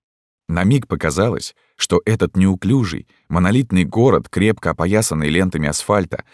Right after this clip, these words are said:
приготовился сбросить с плеч привычную тяжесть, чтобы неожиданно взлететь со всеми своими потрохами, зданиями, людьми, машинами, садами в просторы вселенной.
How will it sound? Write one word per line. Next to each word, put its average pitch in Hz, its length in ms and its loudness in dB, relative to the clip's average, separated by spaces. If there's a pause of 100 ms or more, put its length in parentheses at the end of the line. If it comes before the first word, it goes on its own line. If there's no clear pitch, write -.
(220)
приготовился 92 680 0
сбросить 82 600 0
с - 140 -4
плеч 110 420 0
привычную 73 640 -2
тяжесть, 90 540 -6 (240)
чтобы 92 300 0
неожиданно 107 640 2
взлететь 95 800 -4 (340)
со - 180 -4
всеми 123 340 0
своими 95 380 0
потрохами, 80 840 -6 (320)
зданиями, 78 720 0
людьми, 62 440 -2
машинами, 73 640 -2
садами 82 680 -4 (760)
в - 140 -20
просторы 82 540 -2
вселенной. 76 920 -6